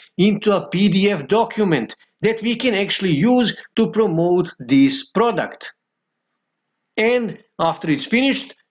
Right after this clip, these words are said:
just click here on download converted file, and then just click here save file, click OK, and that's it. It will save this file into your desktop. And you need to do this for all three products.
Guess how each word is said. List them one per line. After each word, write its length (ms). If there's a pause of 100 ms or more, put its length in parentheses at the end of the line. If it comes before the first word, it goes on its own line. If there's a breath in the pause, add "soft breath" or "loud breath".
just 220
click 160
here 320
on 140
download 420
converted 460
file, 500 (880)
and 260
then 180
just 200
click 160
here 240
save 500
file, 420 (200)
click 200
OK, 560 (120)
and 180
that's 300
it. 160
It 180
will 140
save 580
this 220
file 680 (220 loud breath)
into 340
your 340 (140)
desktop. 640 (360)
And 280
you 100
need 240
to 120
do 220
this 240
for 260
all 460
three 320
products. 760